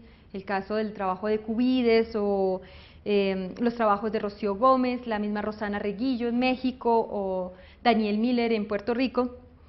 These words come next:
Eh, lo que se observa por una parte es que en estas, em, redes sociales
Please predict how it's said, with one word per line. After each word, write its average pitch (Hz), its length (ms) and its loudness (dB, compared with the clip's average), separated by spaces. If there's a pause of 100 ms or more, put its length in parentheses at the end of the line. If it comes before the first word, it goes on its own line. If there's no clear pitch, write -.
(420)
Eh, 254 460 2
lo 254 120 6
que 285 100 2
se 285 100 4
observa 269 400 8
por 339 140 6
una 247 200 4
parte 285 220 4
es 294 80 -6
que 311 320 -2
en 233 80 0
estas, 254 420 0 (160)
em, 202 640 -4
redes 254 300 2
sociales 233 640 2